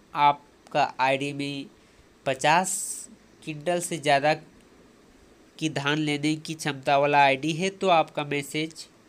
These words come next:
मार्च तक में आ जाएगा, मतलब मार्च महीना ख़त्म होते होते आ सकता है। यदि नहीं आ रहा है मैसेज तो आप एमएसपी केंद्र, यानी कि कहने अनुसार अपना नज़दीकी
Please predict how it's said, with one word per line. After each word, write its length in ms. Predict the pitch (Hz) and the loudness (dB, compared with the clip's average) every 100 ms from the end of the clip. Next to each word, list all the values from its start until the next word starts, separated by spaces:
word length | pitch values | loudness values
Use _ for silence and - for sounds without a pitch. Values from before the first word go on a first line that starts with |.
| 139 | -10
मार्च 400 | 135 143 151 - - - - _ _ _ _ _ _ 170 | -2 -2 -2 -8 -18 -20 -20 _ _ _ _ _ _ -2
तक 140 | 175 | -2
में 140 | 175 190 | 0 2
आ 140 | 170 | 4
जाएगा, 400 | 143 135 127 147 | 4 4 4 0
मतलब 380 | 151 147 139 135 143 | -2 -6 -8 -8 -4
मार्च 340 | 135 139 - 147 | -2 -2 -4 -6
महीना 320 | 143 139 151 | -4 -4 -6
ख़त्म 400 | 151 151 151 156 - _ | -8 -10 -8 -8 -12 _
होते 280 | 190 190 185 | -8 -4 0
होते 280 | 165 160 - | 0 -2 -6
आ 240 | - 143 127 | -2 -2 0
सकता 460 | - 135 - - | -2 -8 -8 -12
है। 240 | 113 117 117 - - - - _ | -20 -20 -20 -20 -20 -20 -20 _
यदि 260 | 175 202 262 | -4 -2 2
नहीं 300 | 226 214 226 | 4 4 4
आ 180 | 156 143 | 4 6
रहा 340 | 143 135 165 170 | 6 4 4 2
है 140 | 170 | 2
मैसेज 440 | 156 160 160 175 - | 0 -2 -2 -10 -6
तो 140 | 196 | 2
आप 240 | 180 170 - - _ - - - - - | 4 4 0 -20 _ -20 -20 -20 -20 -2
एमएसपी 720 | 185 196 - 160 156 - 151 135 | 0 0 -2 -2 0 -2 -8 -6
केंद्र, 380 | 123 110 117 | -4 -4 -4
यानी 360 | 120 139 160 190 | -4 -2 -2 -4
कि 220 | 190 190 185 - _ _ - | -8 -10 -10 -16 _ _ -8
कहने 320 | 170 175 175 - - | -4 0 0 -2 -12
अनुसार 480 | - 151 147 165 156 | -12 -8 -2 2 4
अपना 440 | 151 156 170 170 - - | 4 0 0 0 -2 -10
नज़दीकी 680 | 160 190 165 185 196 - 208 | -4 -2 -2 -4 -4 -6 -10